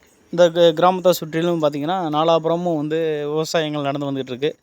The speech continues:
சுத்தியும் பாத்தீங்கன்னா, கிணத்து தோட்டங்கள் அதிகமா உள்ள ஒரு பகுதி. ஆ, வந்து நீர் வளமும், ஆ, நல்லா இருக்கு. நிலத்தடி நீர் வந்து அதிகம் நல்லா இருக்கறதுனால, தோட்டம் பார்த்தாலே தெரியும், நல்லா பசுமையா இருக்கு நண்பர்களே. இதுல வந்து அப்புறம் தேக்கு மரம்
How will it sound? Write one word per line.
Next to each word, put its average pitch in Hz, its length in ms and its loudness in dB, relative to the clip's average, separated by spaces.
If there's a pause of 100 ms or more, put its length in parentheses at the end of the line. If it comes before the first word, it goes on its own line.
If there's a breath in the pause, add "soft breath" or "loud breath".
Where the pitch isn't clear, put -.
(300)
சுத்தியும் 170 320 -4
பாத்தீங்கன்னா, 156 300 0
கிணத்து 160 280 -2
தோட்டங்கள் 156 400 2
அதிகமா 156 440 0
உள்ள 143 260 2 (340 loud breath)
ஒரு 147 180 -6
பகுதி. 151 440 0 (160)
ஆ, 143 120 -4
வந்து 151 480 -2
நீர் 175 240 -4
வளமும், 160 360 -4 (420)
ஆ, 147 200 -2
நல்லா 151 240 0
இருக்கு. 147 340 -4 (100)
நிலத்தடி 156 440 0
நீர் 151 180 0
வந்து 147 340 2
அதிகம் 147 220 0
நல்லா 151 260 2
இருக்கறதுனால, 143 440 -2 (340)
தோட்டம் 165 300 -2
பார்த்தாலே 151 340 0
தெரியும், 147 340 -4
நல்லா 151 280 2
பசுமையா 147 480 0
இருக்கு 135 220 -4
நண்பர்களே. 127 420 -2 (380 soft breath)
இதுல 160 120 2
வந்து 165 220 2
அப்புறம் 151 280 0
தேக்கு 175 320 2
மரம் 156 320 0